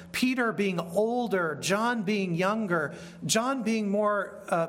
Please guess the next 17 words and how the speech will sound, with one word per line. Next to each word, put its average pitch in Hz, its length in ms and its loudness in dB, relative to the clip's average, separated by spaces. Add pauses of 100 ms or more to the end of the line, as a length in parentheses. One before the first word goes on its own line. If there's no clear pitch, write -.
mystical, 196 680 0
if 175 160 -2
you 170 100 2
will, 143 580 0 (180)
in 180 100 2
his 175 140 0
disposition, 170 680 0 (260)
Peter 262 360 2
being 190 280 0
very 214 580 0
direct, 143 720 -2 (320)
very 254 280 2
much 220 300 0
a 180 60 0
man 156 260 2
of 139 140 0
action. 131 480 0